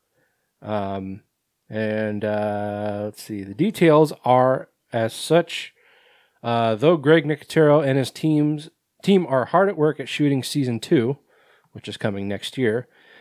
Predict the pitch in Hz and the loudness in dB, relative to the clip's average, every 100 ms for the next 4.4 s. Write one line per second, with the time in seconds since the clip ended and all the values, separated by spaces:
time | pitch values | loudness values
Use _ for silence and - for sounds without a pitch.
0 | _ 110 110 107 113 - 135 139 - 120 | _ 0 2 2 0 0 0 0 -2 -4
1 | - 160 175 185 135 135 135 139 127 - | -2 2 4 2 2 2 2 2 0 -2
2 | 151 160 - 143 - - 170 - 101 - | -4 -2 -2 -2 -2 0 0 0 -6 -2
3 | 120 117 - 139 - 151 - 131 120 113 | -2 -2 -2 -4 -4 -6 -4 -4 -4 -4
4 | 117 107 95 87 | -4 -4 -10 -16